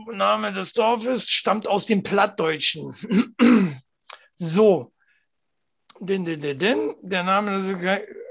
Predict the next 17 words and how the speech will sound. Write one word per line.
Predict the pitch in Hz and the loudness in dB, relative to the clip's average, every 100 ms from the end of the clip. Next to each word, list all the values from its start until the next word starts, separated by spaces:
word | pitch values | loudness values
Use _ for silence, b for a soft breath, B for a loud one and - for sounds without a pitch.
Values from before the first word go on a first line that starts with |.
| - _ | -18 _
so, | 208 170 180 151 | -6 2 4 4
der | 147 190 | 2 4
Name | 208 285 | 4 4
des | 240 220 - 190 | 4 4 2 -4
Dorfs | 151 185 254 - - - | 2 4 4 0 -6 -8
hat | - 190 196 | 0 0 2
allerdings | 220 214 208 214 190 - | 2 4 2 -2 -6 -4
keinerlei | 220 247 220 214 208 | -2 2 4 2 2
anstößigen | 196 196 - 190 180 180 202 _ | -4 -4 -2 -4 -2 -4 -6 _
Ursprung. | 269 247 - 143 139 139 | 2 2 0 -10 -12 -6
Er | 175 - | -2 0
stammt | - 233 - | 0 -2 -2
aus | 240 - | -2 -2
dem | 208 190 | -2 -2
Plattdeutschen. | - 196 202 196 156 143 - 131 127 | -2 0 0 -2 -6 -4 -6 -8 -2
Da | 156 214 214 B B B B B B B _ | 2 2 0 B B B B B B B _
bedeutet | 196 165 220 247 240 196 | 2 6 6 6 2 2